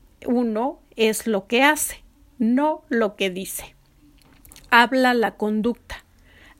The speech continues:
hablan por sí mismos los hechos de ese sujeto. Número seis,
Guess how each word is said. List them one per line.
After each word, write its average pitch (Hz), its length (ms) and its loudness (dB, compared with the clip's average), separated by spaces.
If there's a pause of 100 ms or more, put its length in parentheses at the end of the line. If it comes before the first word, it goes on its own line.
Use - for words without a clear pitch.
hablan 277 500 2
por 202 200 -6
sí 233 160 -2
mismos 269 720 0
los 202 340 -6
hechos 262 720 -4 (160)
de 190 420 -4
ese 220 420 -2
sujeto. - 640 -12 (1300)
Número 262 480 2
seis, - 680 -2